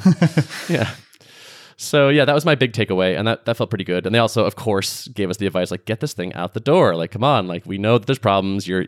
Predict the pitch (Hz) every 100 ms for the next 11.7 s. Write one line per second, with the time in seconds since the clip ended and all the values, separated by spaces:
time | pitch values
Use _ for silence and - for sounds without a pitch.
0 | - - 90 85 - 110 117 135 123 131
1 | 135 120 107 104 101 101 104 98 - 117
2 | 85 85 - - - 90 87 - 95 -
3 | - 87 87 - - - 85 - 82 90
4 | 92 90 76 - _ _ _ _ _ _
5 | _ - 80 80 - 90 87 85 90 104
6 | - 104 - 107 123 98 90 87 90 85
7 | 127 87 - - 98 80 90 _ - -
8 | - 90 85 _ _ - 90 87 82 90
9 | 87 85 - 85 80 78 78 78 - _
10 | _ _ _ 101 95 - _ _ _ -
11 | 143 - - - - 95